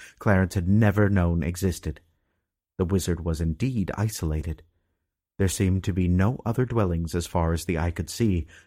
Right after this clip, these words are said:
Clarence couldn't understand why anyone would even want to live out there. "You grew up in this place?" Clarence asked as they stood below the wizard's cliff dwelling. "I did,"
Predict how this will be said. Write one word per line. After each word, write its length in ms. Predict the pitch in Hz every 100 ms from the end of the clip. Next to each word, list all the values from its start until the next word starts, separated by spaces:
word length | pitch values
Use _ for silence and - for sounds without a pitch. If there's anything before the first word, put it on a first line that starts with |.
| _ _ _
Clarence 440 | 104 87 80 76
couldn't 320 | - 110 101
understand 600 | 90 85 82 - 104 90
why 160 | 87 92
anyone 540 | - 131 175 82 82 85
would 120 | 104
even 320 | 127 110 104
want 240 | 101 151 -
to 100 | 113
live 200 | 156 202
out 280 | 71 85
there. 260 | 85 80 80 - _ _ _ _ _ _ _ _ _ _ _ _ _ _
"You 360 | 143 143 131 117 _ _
grew 300 | 123 127 131
up 200 | 175 -
in 120 | 87
this 180 | 82 -
place?" 540 | - 78 78 - - _ _ _
Clarence 420 | 95 78 78 -
asked 460 | 76 78 82 -
as 160 | 98 -
they 120 | 95
stood 400 | 85 - 101 85
below 300 | 85 90 85
the 160 | 82 85 _ _
wizard's 400 | 101 95 92 87
cliff 300 | - 92 87
dwelling. 500 | - 90 82 92 107 - _ _ _ _ _ _ _ _ _ _ -
"I 100 | 135
did," 460 | - 139 98 90